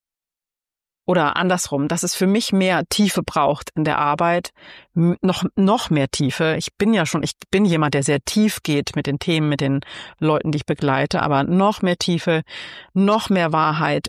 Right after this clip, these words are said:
und was mir in den letzten Jahren auch ganz wichtig geworden ist, auch in meinen sch-, bestehenden Programmen, Jahresprogrammen, ist mehr,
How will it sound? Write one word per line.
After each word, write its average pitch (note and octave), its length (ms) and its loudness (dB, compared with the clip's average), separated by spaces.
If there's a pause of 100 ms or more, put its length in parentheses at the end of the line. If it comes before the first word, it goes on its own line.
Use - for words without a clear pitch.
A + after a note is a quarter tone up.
und C#4+ 460 4
was E3+ 260 -2
mir E3 260 2
in D#3 120 0
den D3+ 120 2
letzten D#3+ 320 -2
Jahren D3 260 0
auch - 160 -4
ganz - 280 -4
wichtig A3 320 -2
geworden D#3+ 400 0
ist, - 160 -4
auch D3+ 120 -2
in D3+ 100 0
meinen C#3 260 0
sch-, - 140 -8 (100)
bestehenden F#3+ 720 0 (360)
Programmen, F3+ 640 2
Jahresprogrammen, E3 800 0
ist - 300 -6 (220)
mehr, E3+ 520 2